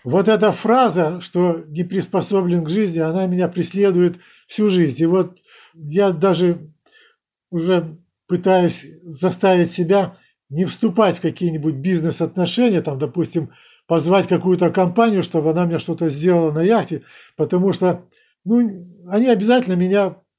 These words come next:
по цене обманут. Это было уже не раз, поэтому <laughs> ваш отец прав, и, очевидно,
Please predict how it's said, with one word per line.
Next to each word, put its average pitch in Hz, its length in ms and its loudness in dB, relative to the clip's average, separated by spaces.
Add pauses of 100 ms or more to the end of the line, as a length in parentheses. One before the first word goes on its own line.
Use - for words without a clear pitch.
(200)
по 175 160 0
цене 202 420 2
обманут. 151 560 -2
Это 156 280 -2
было 170 260 2
уже 151 220 0
не 147 100 -2
раз, 127 280 -4
поэтому 143 460 -6 (500)
<laughs> - 540 -20
ваш 185 300 2
отец 185 380 0
прав, 226 380 0
и, 180 40 2
очевидно, 196 720 -2